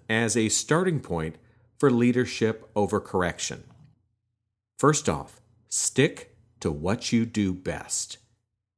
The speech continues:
While it's good for leaders to understand the challenges and opportunities faced by different levels of an organization,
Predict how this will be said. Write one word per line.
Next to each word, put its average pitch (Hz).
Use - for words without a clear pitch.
While 135
it's 143
good 175
for 127
leaders 110
to -
understand 123
the 104
challenges 123
and 87
opportunities 120
faced 107
by 98
different 139
levels 123
of 110
an 113
organization, 101